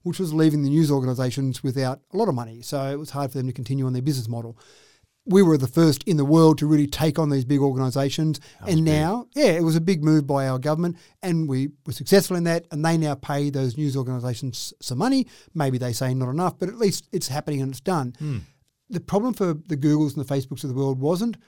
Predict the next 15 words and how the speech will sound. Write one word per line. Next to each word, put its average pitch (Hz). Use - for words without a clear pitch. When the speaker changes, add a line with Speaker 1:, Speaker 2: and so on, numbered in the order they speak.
Speaker 1:
what 175
was 165
happening 160
in 143
Australia. 127
The 139
amount 175
of 143
money 147
that 135
we 147
were 131
asking 135
for 143
was 135